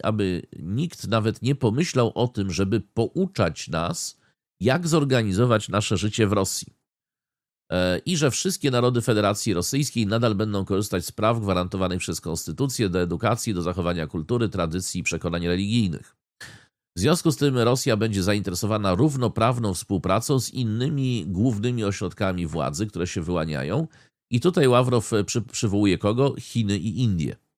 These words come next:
Powiedział, ci główni gracze będą oczywiście wspierać nas w obronie sprawiedliwości, mając nadzieję, że Zachód, a zwłaszcza Europa,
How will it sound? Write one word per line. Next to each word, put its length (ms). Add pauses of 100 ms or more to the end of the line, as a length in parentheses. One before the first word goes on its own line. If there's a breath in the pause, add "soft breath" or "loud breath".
(480)
Powiedział, 360
ci 200
główni 420
gracze 380
będą 220
oczywiście 400
wspierać 460
nas 180
w 40
obronie 340
sprawiedliwości, 840
mając 240
nadzieję, 360
że 140
Zachód, 420
a 60
zwłaszcza 360
Europa, 480